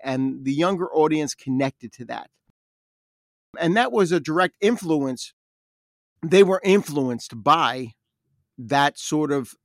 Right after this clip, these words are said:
theory that it was the director, you know, by the films of the French New Wave. Uh, now, there, there have been a few opponents of the auteur theory over the years. Pauline Kael,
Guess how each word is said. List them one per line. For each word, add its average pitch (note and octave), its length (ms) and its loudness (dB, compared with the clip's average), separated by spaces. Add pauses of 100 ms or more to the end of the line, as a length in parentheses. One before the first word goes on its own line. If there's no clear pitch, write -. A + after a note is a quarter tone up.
theory F#3+ 500 -6
that C#3 220 -4
it B2+ 80 -10
was C3 200 -10
the B2 100 -12
director, C#3 500 -4
you C3 120 -4
know, C#3 220 -2 (440)
by D#3+ 180 2
the D#3 120 0
films F#3 580 0
of C#3+ 640 -2
the C#3 140 -6
French C3 420 -10
New D3 120 -4
Wave. E3 460 -8 (680)
Uh, D3 180 -2
now, C#4 220 0
there, D4 240 -4
there F#4 200 -4
have F4 100 -6
been A4 140 -4
a F#4+ 40 -4
few D4+ 220 -2
opponents B3 640 0
of C#3 140 -10
the C#3+ 100 -4
auteur C#3+ 320 -6
theory C3 320 -6
over A#2+ 180 -8
the A#2 80 -10
years. A#2+ 360 -12
Pauline C#4+ 400 0
Kael, E3+ 440 -4